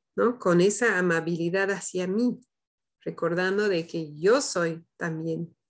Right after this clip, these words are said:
humana. Entonces, así es la ironía, porque, ¿no?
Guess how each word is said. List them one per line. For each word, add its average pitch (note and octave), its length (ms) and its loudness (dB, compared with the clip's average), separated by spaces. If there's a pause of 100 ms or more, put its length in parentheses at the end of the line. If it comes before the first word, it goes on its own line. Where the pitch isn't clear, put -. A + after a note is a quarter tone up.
(400)
humana. G3+ 580 4 (1000)
Entonces, E3+ 480 -4
así G3 480 4 (960)
es A#3 180 6
la G#3 160 6
ironía, G#3+ 920 4 (280)
porque, - 500 -6 (540)
¿no? B3 320 0